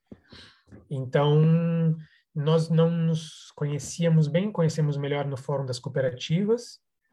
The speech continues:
e agora tá começando a ter essa aproximação e vamos ver como isso vai desenvolvendo com o tempo. Mas, sim, acho que talvez, ah, mas o que seria uma boa ambição é aquela de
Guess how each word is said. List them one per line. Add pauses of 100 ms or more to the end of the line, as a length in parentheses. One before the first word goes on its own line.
(260)
e
agora
tá
começando
a
ter
essa
aproximação
e
vamos
ver
como
isso
vai
desenvolvendo
com
o
tempo. (600)
Mas, (640)
sim,
acho
que
talvez,
ah, (800)
mas
o
que
seria
uma
boa
ambição
é
aquela
de